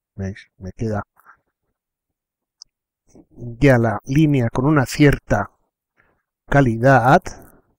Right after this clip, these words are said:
porque si no, eh, bueno, que a, a alguno le puede gustar y le puede,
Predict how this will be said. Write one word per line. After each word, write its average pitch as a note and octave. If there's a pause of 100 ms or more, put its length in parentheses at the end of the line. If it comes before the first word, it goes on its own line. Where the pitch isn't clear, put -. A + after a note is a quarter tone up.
(120)
porque A2
si A2
no, A#2+ (600)
eh, G2 (600)
bueno, A#2
que G2
a, G#2
a G2+
alguno B2+
le B2
puede A2+
gustar D#3
y D3+
le A2+
puede, G#2